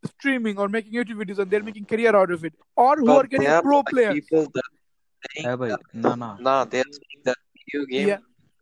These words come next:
Speaker 2: by playing video game, they are gaining some kind of, like, patience, and they are learning that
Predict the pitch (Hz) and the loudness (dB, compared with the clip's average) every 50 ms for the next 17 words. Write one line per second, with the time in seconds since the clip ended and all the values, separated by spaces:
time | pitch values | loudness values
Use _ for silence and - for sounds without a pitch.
0 | _ - 117 117 110 - 123 127 131 127 113 - 123 131 135 139 147 147 - - | _ -2 -2 -2 -4 -6 -6 -6 -6 -8 -10 -12 -10 -6 -2 -2 -2 -2 -2 -6
1 | _ _ _ - 117 117 - - 104 98 - _ _ _ _ _ _ _ _ - | _ _ _ -4 -4 -4 -4 -4 -10 -12 -12 _ _ _ _ _ _ _ _ -12
2 | 127 127 127 127 123 117 - - 113 110 101 - 117 117 117 113 113 110 113 - | -10 -10 -10 -10 -12 -12 -10 -12 -12 -10 -6 -4 -4 -2 -2 -4 -6 -6 -6 -8
3 | _ _ - 123 123 123 - - 139 135 139 139 - - - _ _ _ _ - | _ _ -6 -6 -6 -6 -6 -8 -8 -8 -10 -12 -16 -18 -20 _ _ _ _ -20
4 | - - - - - - _ _ - 113 120 117 113 - 123 123 123 123 120 117 | -20 -20 -20 -20 -20 -20 _ _ -10 -10 -10 -8 -4 0 0 2 2 2 2 2
5 | 113 92 - _ _ 123 123 123 123 127 135 143 143 139 - _ _ - 113 107 | 0 -2 -4 _ _ -10 -6 -4 0 0 0 0 -2 -6 -14 _ _ -4 -2 -2
6 | 104 | -2